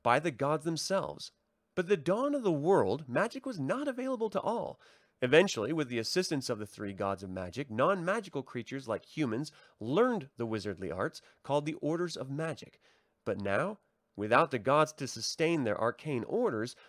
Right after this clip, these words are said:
the magic born of the forge can no longer directly affect the living. Magical creatures like those mentioned above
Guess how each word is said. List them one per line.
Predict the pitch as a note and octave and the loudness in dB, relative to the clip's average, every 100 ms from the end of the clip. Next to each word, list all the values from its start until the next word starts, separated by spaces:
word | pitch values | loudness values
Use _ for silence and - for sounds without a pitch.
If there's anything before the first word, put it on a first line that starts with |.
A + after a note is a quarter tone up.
| _ _ | _ _
the | A#2+ | -2
magic | C#3+ A#3 E3 A#2+ | 0 -2 -4 -4
born | G#2+ F3+ G3+ | 2 4 4
of | D#3 | 2
the | G#2+ | -2
forge | - G3+ F#3+ B2 - | -4 0 2 0 -2
can | C3+ B2 | -2 0
no | D3+ | 2
longer | F3 F3+ F3 | 0 -2 -4
directly | F3 D#3 C3+ C3 - C#3+ | -2 -2 0 -2 -2 -6
affect | D3 - F#2 - | -6 -4 -6 -4
the | G#2+ | -6
living. | A#2 B2 G2 F#2+ - _ _ _ _ _ _ _ _ _ _ _ - | -2 -2 -2 -8 -16 _ _ _ _ _ _ _ _ _ _ _ 0
Magical | F#3+ C4 - E3 | 2 2 0 -4
creatures | - F3+ C3+ A#2+ | -2 -4 -4 -2
like | B2 - | -4 -2
those | C#3 A2+ | -2 -2
mentioned | A2+ B2+ C3 A2+ | -2 -2 -2 -8
above | F#2+ G#2 D3 | -2 0 0